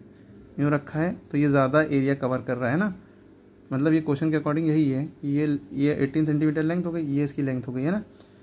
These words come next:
और ये nine centimeter इसकी ब्रेथ या height समझ लीजिए, ठीक है, तो ये ब्रेथ हो गई, ये है ना, और height देखिए इतनी सी है, है ना, Height देखिए इतनी सी है ना।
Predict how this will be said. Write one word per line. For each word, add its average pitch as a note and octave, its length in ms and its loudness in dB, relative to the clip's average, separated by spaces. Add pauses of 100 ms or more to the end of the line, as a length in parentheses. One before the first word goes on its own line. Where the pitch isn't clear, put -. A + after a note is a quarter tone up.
(260)
और C3 120 2
ये D#3 300 2 (160)
nine C#3+ 300 2
centimeter D#3 500 0
इसकी D#3 340 -4 (220)
ब्रेथ C#3+ 280 0
या D3+ 80 2
height D3+ 180 0
समझ D#3 220 -2
लीजिए, D3 180 0
ठीक F3+ 160 -2
है, D#3+ 100 0
तो C#3+ 80 0
ये C#3+ 140 4
ब्रेथ D#3 280 2
हो D#3 80 -2
गई, D#3 180 0 (920)
ये C3+ 60 -2
है D3 60 0
ना, F#3 140 2 (360)
और C3 80 -2
height D3+ 240 2
देखिए D3+ 260 -2
इतनी D3 200 -4
सी C#3 160 -8
है, C3+ 100 -2
है D#3 120 -4
ना, A3 120 -2 (380)
Height C#3+ 140 -2
देखिए D#3+ 340 -4
इतनी D3 240 -6
सी C3+ 120 -8
है C#3 100 0
ना। A3+ 80 2